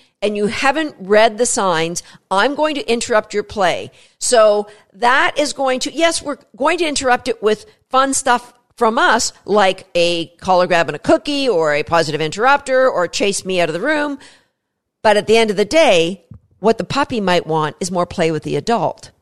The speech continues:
And so they learn, "Heck, when I play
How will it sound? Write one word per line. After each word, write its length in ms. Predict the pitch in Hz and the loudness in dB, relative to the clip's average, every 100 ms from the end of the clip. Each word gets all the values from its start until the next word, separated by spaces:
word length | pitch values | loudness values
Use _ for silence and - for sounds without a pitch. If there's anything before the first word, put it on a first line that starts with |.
| _ _ _ _ _ - | _ _ _ _ _ -4
And 180 | 202 | -2
so 300 | 190 - 196 | 0 4 4
they 280 | 175 214 269 | 4 2 2
learn, 460 | 285 285 226 165 156 | 2 2 2 2 0
"Heck, 540 | - 320 294 - - _ _ _ _ _ _ | 0 2 2 -2 -14 _ _ _ _ _ _
when 160 | 214 | 0
I 80 | 226 | 2
play 600 | 214 - 294 277 277 262 | 0 2 4 6 4 -2